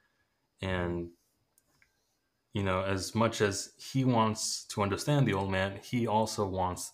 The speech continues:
the old man to understand him.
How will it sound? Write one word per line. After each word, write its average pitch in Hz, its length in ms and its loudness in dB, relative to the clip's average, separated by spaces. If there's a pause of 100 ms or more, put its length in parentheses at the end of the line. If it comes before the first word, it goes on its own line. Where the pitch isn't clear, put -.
the 101 180 -8
old 95 200 -8
man 87 360 -6 (520)
to - 160 -14
understand 85 500 -6
him. 87 420 -4